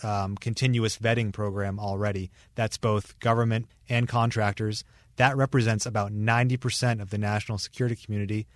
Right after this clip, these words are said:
and they're aiming to get w-, to one hundred percent by the end of this fiscal year. So as I mentioned, D C S A is using some interim I T capabilities to do those automated record checks and other flags under the continuous vetting model.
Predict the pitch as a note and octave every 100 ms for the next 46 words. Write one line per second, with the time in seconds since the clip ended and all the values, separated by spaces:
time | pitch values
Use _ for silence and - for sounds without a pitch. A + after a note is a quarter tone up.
0 | - - _ A#2 G#2+ G#2 A2+ B2+ A#2+ B2
1 | A2+ G#2 G#2+ A#2 G#2 A#2+ - A#2+ A2 G#2+
2 | D#3+ E3 G2+ - G#2 A2 G#2+ G2+ G#2 G2+
3 | G2+ - A2+ - G#2+ A2 B2+ - - D#3
4 | D#3+ D3+ C#3 C#3 B2+ A2+ C3 C#3 C#3 B2+
5 | A#2+ B2+ B2 A2+ G#2+ A#2+ G#2+ A2 A#2 A#2
6 | B2+ B2 C3 A#2+ A#2 A2+ - C#3 B2 G#2
7 | G2 G#2 G#2 A2 - G#2+ A2 G#2 G#2 A2
8 | A2 G#2+ G#2+ F#2+ G#2 A2 A#2 G2 G#2+ A2
9 | - G#2 F#2+ G#2 G#2 G2+ G2 - G#2+ G#2
10 | G2 F#2+ G#2 G2+ G2+ F2+ G2 G2+ F#2 G#2
11 | G2+ F#2+ - G2+ F#2+ G2 F#2+ G2 B2+